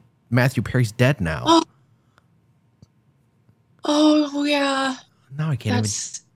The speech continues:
Speaker 1: even,
Speaker 2: that
Speaker 1: I, I can't even
Speaker 2: now
Speaker 1: do,
Speaker 2: what are you gonna do?
Speaker 1: now I can't even do that. Let's do the girls from Friends. You got, these are the characters,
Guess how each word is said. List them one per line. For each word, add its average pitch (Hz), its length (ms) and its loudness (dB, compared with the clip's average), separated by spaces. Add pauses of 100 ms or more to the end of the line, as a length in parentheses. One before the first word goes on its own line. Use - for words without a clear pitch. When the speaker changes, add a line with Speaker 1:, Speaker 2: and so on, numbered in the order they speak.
(140)
Speaker 1:
even, 233 160 0
Speaker 2:
that 233 100 -4 (1500)
Speaker 1:
I, - 40 -20
I - 40 -20
can't 151 200 -4
even 151 80 0
Speaker 2:
now 262 140 6
Speaker 1:
do, 359 100 8
Speaker 2:
what 262 120 2
are 208 40 2
you 202 120 2
gonna 190 280 0
do? 208 360 0 (240)
Speaker 1:
now 160 200 0
I 143 80 0
can't 104 180 -2
even 123 100 2
do 185 140 0
that. - 180 -4
Let's 131 200 0
do 196 160 2
the 160 140 4
girls 143 440 2
from 123 180 0
Friends. 98 320 2
You 101 60 0
got, 92 260 -2 (240)
these 135 220 6
are 113 60 0
the 107 80 0
characters, 117 880 -2